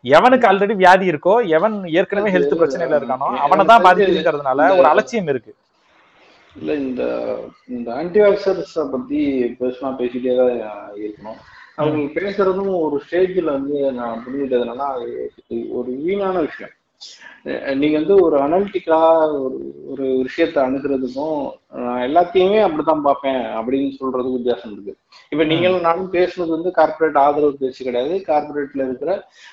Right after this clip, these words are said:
Speaker 2: பல்வேறு சிக்கல்களை ரொம்ப கேள்வி எழுப்புகிற ஒரு பேச்சு.
Speaker 1: ம்,
Speaker 2: இந்த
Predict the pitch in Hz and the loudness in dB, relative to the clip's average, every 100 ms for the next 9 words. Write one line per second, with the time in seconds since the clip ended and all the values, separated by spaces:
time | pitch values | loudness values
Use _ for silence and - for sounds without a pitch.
0 | - 147 151 156 147 - 151 - 190 175 | -2 0 2 2 0 -6 -12 -4 -2 -2
1 | 175 156 185 170 143 131 131 135 135 131 | -4 -4 -2 0 0 0 -4 -8 -8 -6
2 | 143 139 - _ 135 - 160 175 165 156 | -6 -6 -10 _ -20 -2 0 0 2 0
3 | 156 - 143 160 139 127 123 120 - - | 0 -4 0 0 0 -2 -6 -6 -10 -18
4 | _ _ 143 151 131 113 - | _ _ -10 -8 -8 -10 -10